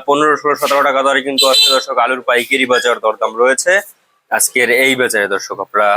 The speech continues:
দেখছেন আমরা আজকের বাজার দরদাম কত রয়েছে, এই পেঁয়াজ, রসুন, আলুর পাইকারি বাজার দরদাম আমরা আপনাদের দর্শক জানিয়ে দিচ্ছি আজকে। এবং চায়না রসুন দর্শক, চায়না রসুন বাজারে কিন্তু ধস পড়েছে, চায়না রসুন বাজার কিন্তু কমেছে দর্শক, এর চেয়ে চায়নার দাম। তো,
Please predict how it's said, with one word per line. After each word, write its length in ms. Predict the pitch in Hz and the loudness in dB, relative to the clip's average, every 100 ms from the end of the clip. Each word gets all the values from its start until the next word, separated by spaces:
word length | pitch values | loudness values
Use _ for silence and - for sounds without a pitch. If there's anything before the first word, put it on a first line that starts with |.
| - - 120 | -2 -8 -4
দেখছেন 360 | 123 - 120 349 679 622 - - - - - - _ _ _ _ | -2 -2 -2 -2 0 2 2 2 2 0 0 -6 _ _ _ _
আমরা 180 | 135 131 | 0 0
আজকের 300 | 127 156 143 - - _ _ - _ _ - - 120 120 | 0 0 0 -2 -6 _ _ -20 _ _ -14 -6 0 0
বাজার 260 | 117 139 135 | 2 0 0
দরদাম 280 | 131 135 135 | -2 -2 0
কত 120 | 131 131 | 0 2
রয়েছে, 260 | 135 135 - 160 | 2 2 0 -2
এই 60 | 139 | 0
পেঁয়াজ, 200 | 123 117 | -2 0
রসুন, 180 | - 127 | -2 0
আলুর 200 | 123 123 123 | 0 0 0
পাইকারি 320 | 120 120 135 127 | 0 2 0 0
বাজার 180 | 123 120 | 0 0
দরদাম 220 | 123 143 185 | 0 0 0
আমরা 120 | 135 117 | 2 0
আপনাদের 240 | 113 110 110 | -2 -2 -2
দর্শক 260 | - 110 107 107 | -4 -4 -4 -4
জানিয়ে 180 | 110 104 | -4 -4
দিচ্ছি 180 | 101 113 | -4 -2
আজকে। 200 | 92 - 95 - - - - - 113 | -2 -4 -6 -6 -8 -8 -16 -10 -2
এবং 140 | 120 123 - | -2 0 -2
চায়না 220 | 139 151 | 0 0
রসুন 260 | 160 175 170 | -2 -2 -4
দর্শক, 200 | 165 185 165 | -4 -6 -4
চায়না 160 | 147 139 | 0 0
রসুন 180 | 147 156 147 | 0 0 2
বাজারে 180 | 147 143 | 2 0
কিন্তু 160 | 156 143 - | -4 -12 -4
ধস 160 | 120 - | -4 -4
পড়েছে, 300 | 143 135 170 - - _ _ _ _ | -8 -4 -4 -4 -8 _ _ _ _
চায়না 180 | 120 131 | -4 -2
রসুন 180 | 151 147 | -2 0
বাজার 160 | 143 147 | 0 0
কিন্তু 160 | 147 139 151 | -2 -4 -2
কমেছে 260 | 147 139 120 | 0 0 -2
দর্শক, 160 | 113 107 | -2 -2
এর 80 | 110 - | -2 -2
চেয়ে 120 | 120 | -4
চায়নার 300 | 113 113 117 107 | -2 -2 -2 0
দাম। 100 | 110 127 _ _ - - - | -2 -2 _ _ -10 -10 -6
তো, 60 | 117 | 0